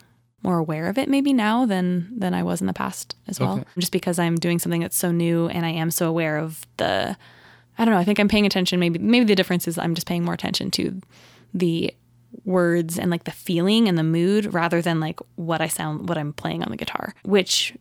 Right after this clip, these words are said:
Speaker 1: is, I think, sort of allowing me to be a little bit more explorative with
Speaker 2: Right.
Speaker 1: what I'm doing and having a really safe zone to, like, bring that in also. Like, you know, I don't have to worry about being, like, I know the, the music isn't gonna sound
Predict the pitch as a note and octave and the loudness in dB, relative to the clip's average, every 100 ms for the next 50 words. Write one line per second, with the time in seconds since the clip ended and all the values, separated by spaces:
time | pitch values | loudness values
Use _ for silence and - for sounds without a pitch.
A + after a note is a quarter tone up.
0 | - F#3+ F3 D#3+ E3 - F3 E3 E3 - | -8 -2 0 0 -2 -6 -10 -8 -8 -8
1 | - F3 D#3+ E3 E3 E3 F3+ E3+ F3 F3 | -10 -8 -6 -6 -4 -2 -2 -2 -2 -2
2 | F3 E3+ E3+ F3+ E3+ E3+ E3+ E3+ E3+ - | -2 -2 -4 -4 -2 -2 -2 -2 -4 -8
3 | _ - - - F2+ F3+ B3 D#4 D#4+ - | _ -14 -12 -6 -2 0 2 2 -2 -8
4 | - C3+ A#2+ - F#3 F3 F3 F3+ G3+ A#3+ | -2 2 2 0 -4 -2 0 0 2 0
5 | B3+ A#3 A#3 G#3 G3+ F#3 F3 E3+ - F3 | 0 4 6 6 4 2 2 0 0 -2
6 | - F3 E3 E3+ E3+ D#3+ D#3+ E3+ E3 D#3 | 0 0 2 0 0 -4 -2 0 0 0
7 | D#3 D#3+ D#3+ - _ - E3 - F3+ E3 | 0 0 0 -4 _ -4 -2 2 2 2
8 | D#3+ - - - F3+ D#3+ F#3 G3 F#3 E3+ | -2 -8 -10 -2 0 2 4 4 2 0
9 | E3+ D#3+ D#3+ D3+ - D#3 D#3 D3+ D#3 - | 2 0 0 -2 -2 -2 -2 -4 -6 -10
10 | - _ _ _ _ _ - F#3+ F3+ E3 | -20 _ _ _ _ _ 0 2 4 4
11 | E3+ F#3 G3 F#3+ E3+ F3 F3 F#3 F3 - | 0 0 2 2 2 0 -2 0 0 -2
12 | G3 G3 F#3+ | -2 -4 -6